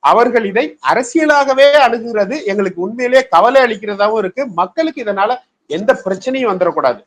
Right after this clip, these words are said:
அதன் காரணமாக தான் இதை சொல்லி தளபதி அவர்கள் எப்படியாச்சும் அந்த நாற்பத்தோரு குடும்பத்தை சந்திச்சு, அஹ், நேரடியாக அவர்கள்ட்ட பேசணும். ஏன்னா போன்ல பேசியாச்சு, நேரடியா பேசணும், அவர்களை அடுத்த நிலைக்கு எடுத்துட்டு போகணும் அப்படிங்கிற ஒ-, நல்ல எண்ணத்துல,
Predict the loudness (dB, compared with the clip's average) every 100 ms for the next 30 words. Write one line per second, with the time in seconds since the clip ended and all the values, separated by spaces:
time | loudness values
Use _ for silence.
0 | _ -10 -6 -6 -2 2 2 2 2 4
1 | 2 0 -2 -4 _ _ -4 0 2 0
2 | -2 -4 -4 -2 -4 -6 _ _ 2 2
3 | 2 2 2 -2 -4 -6 -8 -4 0 0
4 | 0 -4 -2 0 0 -2 -6 -8 -6 -8
5 | -4 -4 -2 -4 -4 -6 -8 -8 -12 _
6 | _ _ _ 0 2 2 2 4 4 4
7 | 4 6 6 4 2 -2 -4 -4 -2 0
8 | -2 -4 -2 -4 -4 -4 -4 -4 -2 -2
9 | -2 -2 -2 -2 -4 -6 -6 _ _ _
10 | -2 0 2 0 0 -2 -4 -4 -8 -8
11 | _ -2 -2 0 2 2 0 -4 0 0
12 | 0 -2 -4 -2 -4 -4 -8 -6 -4 -4
13 | -2 -2 -2 -4 -2 0 -2 0 -2 0
14 | -2 -2 -6 -4 0